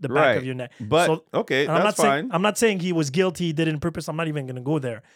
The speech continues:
Speaker 1: I'm just saying it's a combination of many things. And now depending on which group, they're picking specific things
Speaker 2: Mm-hmm.
Speaker 1: to contradict the other.
Speaker 2: But that's, you know, that's, that's true. That's, that's what always happens.
Speaker 1: Because the facts are,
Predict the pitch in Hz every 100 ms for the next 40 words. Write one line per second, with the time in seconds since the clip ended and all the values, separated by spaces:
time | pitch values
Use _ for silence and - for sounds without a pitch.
0 | _ - 170 160 151 190 160 147 151 175
1 | 156 151 170 170 131 147 208 156 - 123
2 | 156 - _ _ _ 151 165 156 143 180
3 | 185 160 143 147 139 180 208 165 175 185
4 | 160 160 135 - 127 - 262 262 170 -
5 | 143 151 185 - _ - 104 104 254 190
6 | 143 214 208 180 151 165 147 151 190 170
7 | 117 269 247 254 - - - 185 214 190
8 | 156 170 - 151 180 - 196 107 107 113
9 | - 120 120 123 117 120 120 131 165 202
10 | 156 170 226 247 247 - 156 120 98